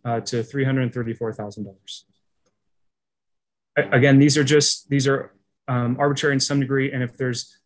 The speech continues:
numbers besides these four that the council would like to see, uh, I'd be happy to present that as well.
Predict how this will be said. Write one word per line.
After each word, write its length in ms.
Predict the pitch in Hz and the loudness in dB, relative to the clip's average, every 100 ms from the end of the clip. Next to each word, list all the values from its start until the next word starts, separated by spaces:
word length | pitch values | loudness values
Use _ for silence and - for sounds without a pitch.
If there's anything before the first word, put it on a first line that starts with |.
| _ - | _ -4
numbers 420 | 147 151 151 143 | -2 0 0 -2
besides 440 | 135 - 147 131 | -6 -4 -4 -4
these 240 | 139 135 - | -4 -4 -6
four 380 | - 143 147 156 | -6 -2 -2 -2
that 240 | 131 131 | -4 -6
the 300 | 127 123 117 | -6 -6 -6
council 380 | - 135 127 135 | -8 -8 -4 -4
would 120 | 131 | -4
like 220 | 123 127 127 | -4 -4 -6
to 120 | 127 | -8
see, 420 | - 143 147 156 - _ _ - | -8 -6 -6 -8 -14 _ _ -10
uh, 220 | 120 120 | -8 -6
I'd 140 | 127 123 | -6 -4
be 120 | 120 | -4
happy 260 | 123 127 120 | -4 -6 -6
to 220 | - 120 | -6 -6
present 320 | 120 113 107 | -6 -8 -6
that 80 | 110 | -6
as 160 | 104 | -6
well. 220 | 110 98 | -8 -10